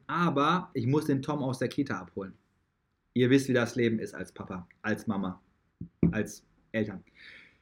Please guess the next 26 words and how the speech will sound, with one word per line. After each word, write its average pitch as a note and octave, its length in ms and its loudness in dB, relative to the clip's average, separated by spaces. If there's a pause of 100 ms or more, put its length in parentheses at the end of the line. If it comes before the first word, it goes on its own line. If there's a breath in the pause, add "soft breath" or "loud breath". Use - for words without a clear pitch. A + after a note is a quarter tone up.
(300 loud breath)
Äh, D3 160 10
mir F3+ 160 12
hat's C3 140 4
super F3 340 6
viel F#3 160 6
Spaß F3+ 400 2
gemacht. D3+ 580 0 (280)
Äh, C3+ 180 10
richtig, E3+ 260 8
richtig E3+ 240 0
toll. D#3 400 6
Ich B2+ 220 4
würd D#3+ 140 4
mich C#3+ 140 0
freuen, D3 400 4
wenn C3+ 400 4
so C3+ 160 6
viele E3 480 4
wie, D3+ 140 -2
äh, C#3 240 2
von C3+ 160 -2
euch C#3+ 320 2
wie C#3 140 0
können D#3+ 500 2 (240)
Momentum C#3+ 460 4
mitmachen. B2+ 580 -2